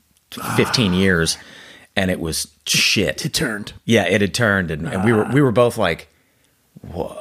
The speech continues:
Speaker 1: I thought this was gonna be good. This is, this, this doesn't taste right."
Speaker 2: I've
Speaker 1: And
Speaker 2: been
Speaker 1: then I
Speaker 2: mean-, I
Speaker 1: left.
Speaker 2: made a mental note that I need to actually go through my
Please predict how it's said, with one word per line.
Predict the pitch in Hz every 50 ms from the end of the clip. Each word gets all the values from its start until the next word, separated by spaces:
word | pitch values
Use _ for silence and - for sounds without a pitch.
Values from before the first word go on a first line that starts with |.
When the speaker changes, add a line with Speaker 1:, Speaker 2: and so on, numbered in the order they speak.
| - - - - _ - - - - - - - - - - -
Speaker 1:
I | - -
thought | 143 - 190 190 -
this | 175 - -
was | - 117 -
gonna | 127 113 98
be | 87 76
good. | - - 85 120 160 - - -
This | 123 - -
is, | 139 -
this, | - - 147 - - _ _ _ _ _ _
this | - 180 - -
doesn't | - - - - - - - - -
taste | - - - - - 50
right." | 50 50 - - - - _ _ _ _ _ _ _ _ _ _ _ _ _ - - -
Speaker 2:
I've | 185
Speaker 1:
And | 190 190
Speaker 2:
been | 180
Speaker 1:
then | 170
I | 175 170
Speaker 2:
mean-, | 165 160
I | - 165
Speaker 1:
left. | 170 175
Speaker 2:
made | 180 180 165
a | 151
mental | 156 156 156 147 - 143 135
note | 151 147 156 151 131 131 -
that | - 123
I | 127 127
need | 131 131 127 123 -
to | - -
actually | 123 120 120 - - 120 113
go | 110 117 123 123 120 120
through | - - - 127 120 117 113
my | 110 104 107 107 107 107 110 110 -